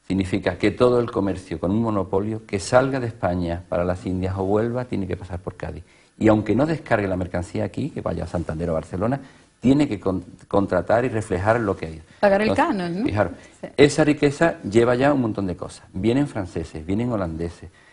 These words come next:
Speaker 1: vienen italianos, traen sus costumbres, traen sus casas de contratación, traen las compañías de seguro, las consignatarias,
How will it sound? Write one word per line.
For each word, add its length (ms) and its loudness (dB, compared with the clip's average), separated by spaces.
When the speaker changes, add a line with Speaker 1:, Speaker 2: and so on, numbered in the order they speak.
Speaker 1:
vienen 280 0
italianos, 580 -2
traen 220 2
sus 160 -6
costumbres, 640 -8
traen 240 4
sus 160 -8
casas 360 -2
de 120 -2
contratación, 640 -4
traen 520 4
las 100 -4
compañías 500 -2
de 60 0
seguro, 360 -2
las 160 -4
consignatarias, 840 -2